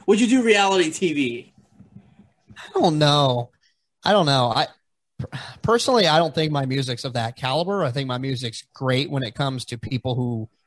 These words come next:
Speaker 2: it's for, right? First responders and people listening to it. Um, but I think it's kind of an easy market because there's not a ton of cop rappers. So,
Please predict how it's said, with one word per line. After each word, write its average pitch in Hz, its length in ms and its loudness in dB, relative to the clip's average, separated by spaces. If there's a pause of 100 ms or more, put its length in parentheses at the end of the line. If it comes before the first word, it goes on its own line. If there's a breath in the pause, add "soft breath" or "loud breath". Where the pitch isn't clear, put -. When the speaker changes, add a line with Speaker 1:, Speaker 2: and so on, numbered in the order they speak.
(720)
Speaker 2:
it's - 200 -10
for, 135 520 -2 (180)
right? 123 260 0
First 110 240 -6
responders 127 520 0
and 117 80 -4
people 123 200 -6
listening 117 380 -6
to 135 160 -2
it. 143 160 -2 (380)
Um, 113 380 -4
but 135 140 4
I 131 60 4
think 156 240 -2
it's - 120 -8
kind 151 180 0
of 123 80 -2
an 123 80 -2
easy 127 320 -4
market 123 520 -2
because 120 280 -6
there's 117 140 -4
not 123 180 -2
a 113 40 -6
ton 113 200 -6
of 110 80 -14
cop 110 240 -10
rappers. - 460 -4 (580)
So, 131 680 2